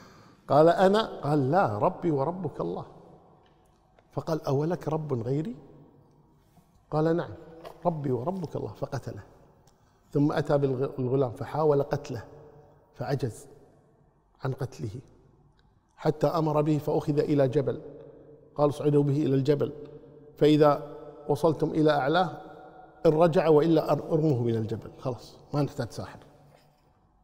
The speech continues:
في ظنه أنه ساحر. فلما صعدوا به إلى الجبل قال: "اللهم اكفنيهم بما شئت"،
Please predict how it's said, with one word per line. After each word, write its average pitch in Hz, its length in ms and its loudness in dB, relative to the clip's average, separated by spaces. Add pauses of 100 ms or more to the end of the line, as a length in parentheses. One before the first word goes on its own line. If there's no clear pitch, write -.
(300)
في 143 140 -2
ظنه 139 440 2
أنه 117 220 -6
ساحر. 104 300 -12 (960)
فلما 170 340 4
صعدوا 151 400 2
به 143 260 0
إلى 139 120 2
الجبل 156 380 0 (180)
قال: 143 180 2
"اللهم 135 420 0
اكفنيهم 147 520 -4
بما 117 200 -4
شئت"، - 340 -14